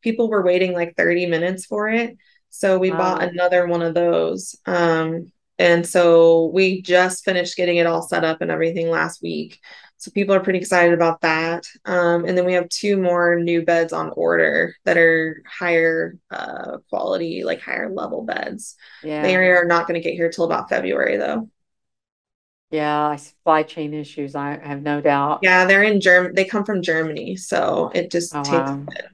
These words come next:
Speaker 2: Um, let's talk numbers, and let's talk about the business aspect of this, 'cause I think,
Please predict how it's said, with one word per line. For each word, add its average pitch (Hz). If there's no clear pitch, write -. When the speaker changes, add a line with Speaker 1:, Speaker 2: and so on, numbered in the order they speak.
Speaker 2:
Um, 180
let's 247
talk 277
numbers, 175
and 160
let's 165
talk 208
about 165
the 160
business 156
aspect 139
of 139
this, 139
'cause 147
I 143
think, 165